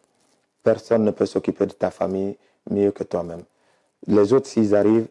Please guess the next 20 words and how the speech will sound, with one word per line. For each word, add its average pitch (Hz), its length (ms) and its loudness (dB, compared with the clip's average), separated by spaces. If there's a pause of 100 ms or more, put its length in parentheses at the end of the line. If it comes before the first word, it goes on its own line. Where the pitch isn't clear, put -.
ils 101 200 0
arrivent 107 220 2
puisqu'ils - 320 -2
sont - 160 -6
motivés 104 400 0
par 98 200 -6
autre 95 140 -4
chose, 117 360 0
ils 101 60 -8
sont - 140 -10
motivés 95 400 -2
par 90 180 -4 (180)
la 92 180 -2
part 101 240 -2
du 90 100 -6
gain, 117 420 0 (380)
par, 90 200 -4
euh, 85 300 -6
certaines 95 440 -4
choses. 123 320 0